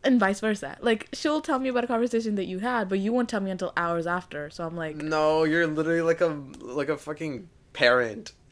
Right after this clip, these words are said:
Speaker 2: <laughs> You're literally like a parent.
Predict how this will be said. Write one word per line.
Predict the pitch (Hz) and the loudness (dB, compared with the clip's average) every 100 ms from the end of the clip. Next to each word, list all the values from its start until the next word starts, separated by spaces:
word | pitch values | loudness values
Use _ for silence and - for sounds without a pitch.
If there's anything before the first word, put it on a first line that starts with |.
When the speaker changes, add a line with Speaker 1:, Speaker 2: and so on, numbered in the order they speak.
| _ | _
Speaker 2:
<laughs> | 302 320 247 - - - - - - - - - - - 698 - 277 285 226 214 | 6 6 4 -4 -4 -6 -8 -8 -12 -12 -6 -2 -2 -4 -12 -10 -8 -8 -10 -4
You're | 190 | -2
literally | 185 165 165 165 | -2 -2 -2 -2
like | 160 151 | -2 -2
a | 151 | -4
parent. | 147 143 120 120 117 113 117 - | -4 -2 0 0 -2 -6 -12 -16